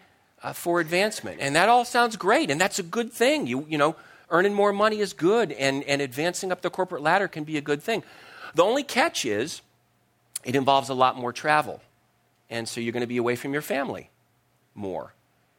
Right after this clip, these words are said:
What do you need? Do you need more knowledge, or do you need wisdom to know,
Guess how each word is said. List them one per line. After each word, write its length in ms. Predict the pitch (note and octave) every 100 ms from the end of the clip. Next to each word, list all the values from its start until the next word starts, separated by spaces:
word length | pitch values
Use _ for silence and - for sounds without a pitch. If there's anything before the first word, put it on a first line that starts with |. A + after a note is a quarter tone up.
| _ _ _ _ _ _ _ -
What 120 | A#2
do 60 |
you 80 | C#3
need? 340 | F#3 E3+ - - _ _ _ _ _ -
Do 80 | A#2+
you 60 |
need 100 | C#3
more 180 | C#3+ A#2
knowledge, 920 | G2+ G2+ A2+ D3+ G#3 C#4 C#4+ - - _ _ _ _ _
or 100 | C#3
do 100 | C#3+ D3
you 100 | D3
need 540 | E3 E3+ E3 A#2+ G#2+
wisdom 560 | C3+ E3 E3 A2 E2 D#2+ _ _ -
to 100 | C#3
know, 300 | B2 A#2+